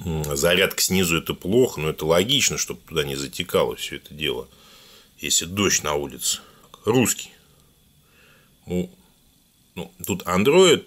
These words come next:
э, миуи восемь. Может быть, не миу, может быть, я неправильно это называю. Ну, как они четко понимают то, что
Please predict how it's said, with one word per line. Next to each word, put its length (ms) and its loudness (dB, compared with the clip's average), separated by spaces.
э, 260 2
миуи 680 2
восемь. 520 0
Может 160 -10
быть, 160 -16
не 120 -6
миу, 380 -2
может 280 -8
быть, 100 -14
я 100 -4
неправильно 520 -2
это 160 -10
называю. 580 -2
Ну, 160 -6
как 160 -2
они 220 0
четко 320 -2
понимают 560 0
то, 160 -8
что 280 -8